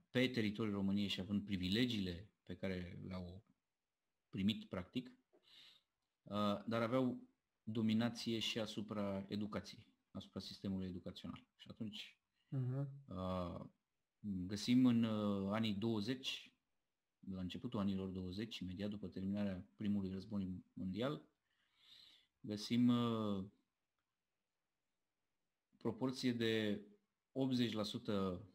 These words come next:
Speaker 1: evrei, elevi evrei în, uh, în, uh,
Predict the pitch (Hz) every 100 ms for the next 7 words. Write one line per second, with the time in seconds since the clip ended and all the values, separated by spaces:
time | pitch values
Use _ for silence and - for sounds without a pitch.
0 | _ _ _ 95 92 110 120 131 - 101
1 | 110 101 90 98 117 127 123 - 113 110
2 | 107 101 95 95 - - _ _ _ _
3 | - 101 98 95 95 95